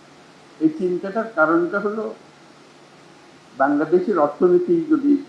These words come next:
পাল্টাতে হয়, এবং পাল্টাতে হবে, এটা হয় এর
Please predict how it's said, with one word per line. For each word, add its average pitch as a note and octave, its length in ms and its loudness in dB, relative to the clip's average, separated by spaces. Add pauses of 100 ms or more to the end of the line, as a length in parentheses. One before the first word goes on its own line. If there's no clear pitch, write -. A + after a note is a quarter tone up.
(180)
পাল্টাতে A#2+ 460 0
হয়, A#2+ 340 2 (680)
এবং E3 200 -2
পাল্টাতে - 320 -2
হবে, - 280 2
এটা - 320 -8
হয় C#3 240 4
এর B2 220 -2